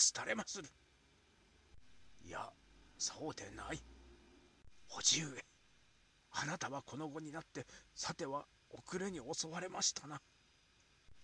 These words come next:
十兵衛、言うたな。光安入道は一言激烈に叱ると、こと甥が見ている前で、短刀で自分の喉を横に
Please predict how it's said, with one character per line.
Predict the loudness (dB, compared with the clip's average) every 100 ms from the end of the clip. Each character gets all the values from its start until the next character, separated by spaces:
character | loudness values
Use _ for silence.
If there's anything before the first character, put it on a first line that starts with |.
| -14 -8
十 | -4 6 10 10
兵 | 10
衛、 | 6 2 -8 -12 -20 -20 -20 -20 -8
言 | 2 6
う |
た | 6 6
な。 | 6 6 2 -20 -20 -20 -20 -20 -20 -20 -20 -20 -20 -20 -20 -20 -18 -16 -14 -14 -8
光 | 0 4 4
安 | 2 -2 -2
入 | -2 -4 -8
道 | -14
は | -16 -18 -20 -20 -8
一 | -2 0 -2
言 | -6 -16 -14
激 | -12 -6 -4
烈 | -4 -6 -8
に | 0
叱 | 2 0 -4
る | -12 -14
と、 | -20 -20 -20 -20 -20 -20 -14
こ | -8
と | -4 -4 -4 -12
甥 | -6 -6
が | -4
見 | -4 -6
て | -6
い | -10
る | -10
前 | -10 -10 -12
で、 | -14 -20 -20 -20 -20 -6
短 | -2 -2
刀 | -2 -4 -6
で | -14 -8
自 | -6
分 | -4 -2 -2
の | -4
喉 | -4 -4 -6
を | -8
横 | -10 -8 -6
に | -4